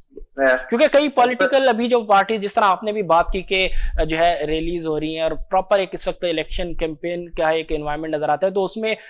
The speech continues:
बार बार हम ये देख रहे हैं कि श्रीलंका के हवाले से जो है वो example दी जाती है कि, अ, पाकिस्तान भी उसी direction में चल पड़ा है। तो इस वजह से मैं चाहता हूँ कि हमारे जो इस वक्त नाजरीन हमें देख रहे हैं,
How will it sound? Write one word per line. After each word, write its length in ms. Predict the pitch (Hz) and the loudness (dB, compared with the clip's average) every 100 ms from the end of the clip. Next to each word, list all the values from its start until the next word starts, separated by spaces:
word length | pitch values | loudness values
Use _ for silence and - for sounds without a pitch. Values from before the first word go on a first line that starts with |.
| - 147 | -18 -4
बार 380 | 120 - 240 | 4 6 6
बार 240 | 233 262 240 | 6 6 6
हम 140 | 226 | 2
ये 120 | 226 | -4
देख 260 | 208 190 185 | -2 -2 -2
रहे 100 | 214 | -6
हैं 80 | 220 | -2
कि 360 | 220 214 185 | 0 2 0
श्रीलंका 640 | 151 180 175 208 208 247 226 | -4 -4 0 0 0 0 0
के 120 | 220 | 0
हवाले 320 | 190 175 180 | 2 2 0
से 140 | 180 185 | -4 -4
जो 100 | 165 | 0
है 60 | |
वो 140 | 165 165 | 0 -2
example 420 | 151 147 170 160 | -2 -2 -2 -4
दी 140 | 160 | -2
जाती 260 | 151 143 165 | -2 -2 -4
है 80 | 165 | -2
कि, 80 | |
अ, 100 | 175 - - - | -2 -4 -10 0
पाकिस्तान 640 | 160 160 160 - 185 208 214 | 0 2 -2 0 0 0 0
भी 80 | |
उसी 260 | 202 - 220 | -4 -4 0
direction 420 | 165 160 - 180 | 2 2 -2 -8
में 200 | 170 160 | -6 -6
चल 180 | 151 151 | -6 -8
पड़ा 220 | 143 143 | -4 -2
है। 80 | 143 | -2
तो 260 | 151 151 147 - - | -4 -8 -8 -14 -4
इस 160 | 220 247 | -2 2
वजह 160 | 233 | 2
से 120 | 220 | 0
मैं 120 | 233 214 | 0 2
चाहता 300 | 196 190 220 | 2 2 -4
हूँ 120 | 233 | -4
कि 100 | 202 | -2
हमारे 320 | 180 180 185 165 | 0 0 -2 -4
जो 120 | 165 | -6
इस 140 | 160 - | -6 -6
वक्त 120 | 170 | -4
नाजरीन 380 | 156 151 175 175 | -4 -2 -6 -6
हमें 400 | 165 - 143 139 | -6 -6 -6 -8
देख 200 | 143 - | -6 -6
रहे 100 | |
हैं, 80 | 160 | -6